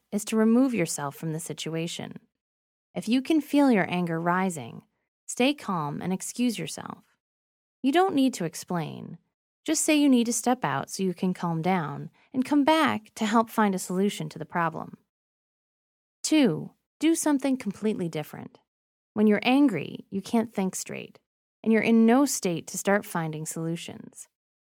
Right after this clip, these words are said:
Go and do something completely different to take your mind off the situation. Take a walk, grab a coffee, or take an early lunch break. Practice deep, slow breathing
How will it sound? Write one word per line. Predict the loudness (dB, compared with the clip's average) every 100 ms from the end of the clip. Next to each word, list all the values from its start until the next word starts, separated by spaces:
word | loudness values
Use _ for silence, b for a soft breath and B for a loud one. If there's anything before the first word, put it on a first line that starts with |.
| _ _ _ _
Go | 6 8 8
and | 4
do | 4 2
something | 0 -4 -4 -8
completely | -6 -4 -2 0 0
different | 0 0 -2 -4
to | -8
take | -6 -4 -2
your |
mind | 0 2 2 2
off | -2 -8
the |
situation. | -10 -10 -6 -4 -4 -6 -12 -14 -20 _ _ _ _ _
Take | 2 2 4
a |
walk, | 4 4 2 -6 -16 _ _ _ _
grab | 2 2 2
a |
coffee, | 0 4 4 2 -6 -10 -16 _ _ _ -2
or | -2
take | 2 2 2
an | 0
early | 2 4 4
lunch | 4 0 -2
break. | -10 -12 -16 _ _ _ _ _ _ _ _ _ _ 2
Practice | 2 2 -6 -4
deep, | -2 0 0 -6 -10
slow | -2 4 4 4
breathing | 2 0 -2 -4 -10